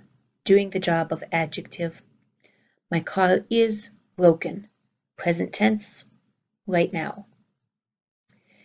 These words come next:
If my apostrophe S is has, my car is broken. This is sometime in the past, but we don't know when. Um, my car's broken a lot.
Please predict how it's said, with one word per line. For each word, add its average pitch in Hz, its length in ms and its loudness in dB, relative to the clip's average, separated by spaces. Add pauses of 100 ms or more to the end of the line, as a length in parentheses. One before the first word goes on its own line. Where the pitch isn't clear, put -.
(320)
If 262 220 0
my 202 120 6
apostrophe - 640 -2
S 196 340 -2
is 165 160 -6
has, 170 720 -8 (840)
my 180 140 2
car 180 260 2
is 202 140 0
broken. 156 480 0 (1300)
This - 200 -4
is 170 140 -2
sometime 214 500 0
in 175 80 4
the 165 80 0
past, - 580 -8 (220)
but 185 100 -6
we 185 100 4
don't 185 200 2
know 170 120 -4
when. 160 380 -12 (1400)
Um, 156 300 -6
my 170 140 -2
car's 190 380 2
broken 170 420 2
a 160 80 -2
lot. 160 420 -4